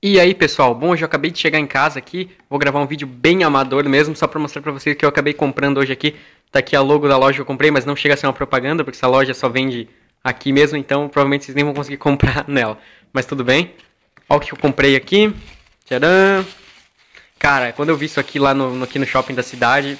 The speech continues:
cara, eu fiquei doido pra comprar e finalmente consegui comprar pra mim uma caneca do Grand Theft Auto quatro, velho. Eu fiquei muito empolgado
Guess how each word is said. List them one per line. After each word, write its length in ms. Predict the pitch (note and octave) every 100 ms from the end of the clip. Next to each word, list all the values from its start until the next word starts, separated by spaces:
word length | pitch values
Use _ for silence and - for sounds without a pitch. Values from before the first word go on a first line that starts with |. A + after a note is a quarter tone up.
| -
cara, 180 | C3
eu 40 | B2
fiquei 260 | - C3
doido 500 | B2 A#2+ C3 C3 A2 A2+ - - _ _
pra 80 | C3
comprar 340 | - B2 B2+
e 60 | C3+
finalmente 420 | C3+ C3+ C3+ C3+
consegui 260 | - B2 C#3
comprar 300 | C#3 B2+ C3
pra 140 | -
mim 280 | B2 D3 - _ _ _ _ _ -
uma 220 | E3+ G3+
caneca 600 | - F3 C#3 C#3 D3 D#3
do 140 | C#3+
Grand 360 | C#3 B2+ D3 D#3
Theft 300 | D3+ D3+ D3+
Auto 340 | D3 C#3+ D3+ E3
quatro, 640 | _ - C3+ C3 - -
velho. 340 | A2+ A#2 A#2 A2+
Eu 80 |
fiquei 380 | A2+ - - C#3+
muito 680 | C#3+ C#3 C#3+ D3 D#3 D3 D3
empolgado 580 | C3 B2+ A#2+ A#2+ A2+